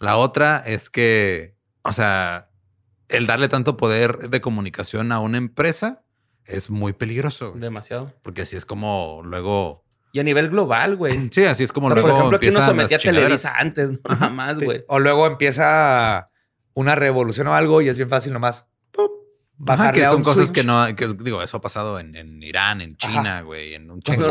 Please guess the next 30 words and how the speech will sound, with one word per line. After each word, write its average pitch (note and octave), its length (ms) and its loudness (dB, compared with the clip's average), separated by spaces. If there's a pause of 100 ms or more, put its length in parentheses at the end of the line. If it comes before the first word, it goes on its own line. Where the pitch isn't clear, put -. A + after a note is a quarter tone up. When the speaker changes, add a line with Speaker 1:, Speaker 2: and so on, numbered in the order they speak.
(140)
Speaker 2:
Ramos - 0 -
Speaker 3:
Cuba. E3+ 220 4
Speaker 2:
dijo, F#3+ 260 0
¿no? G#3 220 -2
Así E3 200 -6
de D#3+ 120 -6
que D#3+ 100 -6
un D#3+ 60 -4
día F3 380 0 (420)
que C#3 320 2
el B2 120 -2
Suck - 440 -6
My D#3+ 120 2
Dick D#3 240 -4
diga, D#3+ 380 0 (600)
este, B2 760 0
"No C#3+ 120 -2
quiero E3+ 240 0
que C#3+ 100 -10
ya C3 80 0
exista C#3 320 -6
Facebook, D3+ 420 -2
güey, B2+ 240 -4
que B2+ 100 -2
lo B2 100 2
apague, D#3+ 380 -4
güey". C3 180 -4
O A#2+ 80 -2
sea, A#2+ 160 -10
así, C#3+ 520 -4